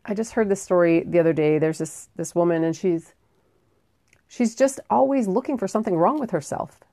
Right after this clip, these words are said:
Like, now she went to go find if she's autistic or A D D or something like that. And she, she just is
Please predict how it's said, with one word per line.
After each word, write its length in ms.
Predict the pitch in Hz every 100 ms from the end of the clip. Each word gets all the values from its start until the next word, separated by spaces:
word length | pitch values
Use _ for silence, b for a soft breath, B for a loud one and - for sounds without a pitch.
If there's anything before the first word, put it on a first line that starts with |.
| -
Like, 200 | 165 180
now 240 | 196 226
she 180 | 240 247
went 220 | 233 226
to 60 | 226
go 120 | 214
find 640 | - 233 254 254 254 254 _ _ _ _ _ _ _ _ _ _ _ _
if 160 | 220 220
she's 480 | 240 233 202 175 - _ _ -
autistic 520 | 196 214 262 - 220
or 440 | 196 175 170 151 165 226 _ _
A 120 | 214 220
D 100 | 202
D 200 | 226 214
or 100 | 185
something 340 | 208 190 170
like 180 | 156 156
that. 260 | 143 - -
And 480 | 202 208 202 202 - _ _ _ _ _ _ _ _ _ _ - -
she, 240 | 233 269
she 240 | - - 254
just 240 | 247 233
is 140 | 254